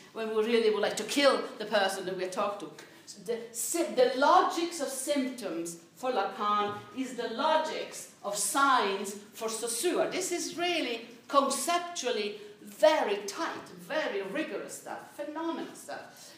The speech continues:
If you haven't done any of this, you must. Um, uh, there are a hundred introductions to semiotics and to feminist semiotics, the whole of the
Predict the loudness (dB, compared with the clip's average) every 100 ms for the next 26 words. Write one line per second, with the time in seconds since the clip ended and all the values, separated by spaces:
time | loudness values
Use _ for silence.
0 | -12 -10 -8 0 2 2 2 0 0 -4
1 | -6 -8 -8 -8 -8 -2 -2 -2 -6 -10
2 | -12 -12 -12 -16 -20 -18 -8 -4 -2 -2
3 | -4 0 4 4 4 4 2 0 -4 -4
4 | -4 -4 -6 -12 -12 -10 -2 -2 -2 -6
5 | -10 -12 -10 -12 -14 -20 -20 -16 -2 -2
6 | 0 -4 -6 -6 -2 -2 -2 -6 -4 0
7 | 2 4 2 0